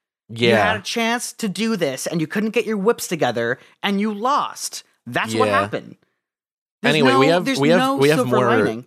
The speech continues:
Speaker 2: uh, news minute stuff, and we have a very limited time. I have to work at
Speaker 1: Okay.
Speaker 2: five.
Speaker 1: Gotcha,
Speaker 2: Um,
Speaker 1: gotcha. Let's go.
Speaker 2: anyway, before we move on to the next thing, I want to explain the Let's Go Brandon thing because it's,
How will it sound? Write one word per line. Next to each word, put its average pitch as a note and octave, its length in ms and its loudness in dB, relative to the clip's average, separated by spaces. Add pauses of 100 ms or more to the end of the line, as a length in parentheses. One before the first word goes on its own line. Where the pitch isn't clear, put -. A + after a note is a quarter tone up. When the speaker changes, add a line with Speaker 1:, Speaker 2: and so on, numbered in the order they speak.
Speaker 2:
uh, G#2 400 2
news G#2 280 -4
minute A#2 180 0
stuff, B2 320 0
and G#2 220 -4
we G#2 80 0
have G2+ 160 2
a G2 120 0 (140)
very G#2+ 320 0
limited G2+ 380 -2
time. G2 260 -4
I F#2 60 -2
have F#2 120 -4
to G2+ 80 -2
work F#2 220 -2
at - 40 2
Speaker 1:
Okay. F3+ 140 -2
Speaker 2:
five. F#2+ 340 -2 (380)
Speaker 1:
Gotcha, G#2 260 0
Speaker 2:
Um, G2 40 -4
Speaker 1:
gotcha. C3+ 220 -2
Let's C#3 100 -10
go. B2 140 0
Speaker 2:
anyway, B2+ 340 0
before A#2 380 0
we B2+ 100 2
move A#2+ 180 0
on A2 140 0
to - 60 -10
the A2+ 80 -2
next G#2 180 -4
thing, G2 160 -2
I G2 60 2
want G2 120 2
to G#2+ 60 4
explain G#2 320 0
the G2 80 2
Let's F#2+ 180 0
Go G2+ 140 2
Brandon F#2 320 -4
thing A2 180 -2
because F#2+ 220 -4
it's, - 300 -2